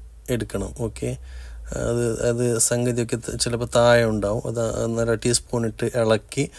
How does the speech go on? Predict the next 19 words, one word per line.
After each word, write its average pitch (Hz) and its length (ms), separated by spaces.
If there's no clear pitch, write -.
ഒരു 120 200
ടീസ്പൂൺ 113 460
കഴിച്ചാൽ 110 280
മതി. 107 300
പാക്കറ്റാണെങ്കിൽ 135 920
ഒരു 143 200
ഫുൾ 139 360
പാക്കറ്റ് 123 540
കഴിക്കുക. 117 440
കഴിക്കുന്നതിന് 127 520
മുമ്പ് 127 360
നല്ലോണം 120 440
പ്രസ് 123 280
ചെയ്തിട്ട് 117 560
അങ്ങനെ 117 280
മിക്സ് 117 340
ആക്കുക. 113 340
ഓക്കെ, 117 300
എന്നിട്ട് 123 520